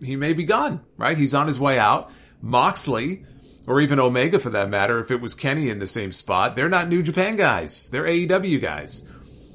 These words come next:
David Finlay is a New Japan star. They have to get the title onto one of their guys, and they want to build their guys. I, I don't know that David Finlay is that guy,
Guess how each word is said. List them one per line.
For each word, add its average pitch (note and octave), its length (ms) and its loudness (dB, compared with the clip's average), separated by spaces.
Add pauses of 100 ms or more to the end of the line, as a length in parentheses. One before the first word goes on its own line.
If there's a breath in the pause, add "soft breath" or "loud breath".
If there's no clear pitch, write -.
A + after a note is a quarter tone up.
(200 loud breath)
David D3+ 320 2
Finlay D#3 380 0
is D3 120 2
a D#3 60 2
New D3+ 160 2
Japan F3 380 -2
star. E2+ 300 -2
They G#2 100 -2
have B2+ 200 -2
to C3 80 -10
get C3+ 140 0
the C3+ 60 -8
title C3+ 360 2
onto C3 240 0
one C3+ 200 0
of B2 80 -2
their C3 160 0
guys, C3 420 2
and C3+ 80 -4
they B2 60 0
want B2+ 200 0
to B2+ 60 -2
build C3 260 0
their D3+ 200 0
guys. E3 560 0
I, B2 240 0
I - 20 2
don't D3 140 2
know D3 140 2
that C3+ 160 0
David C3+ 320 2
Finlay C3+ 360 0
is C3+ 280 -2
that A2 260 -2
guy, B2+ 500 2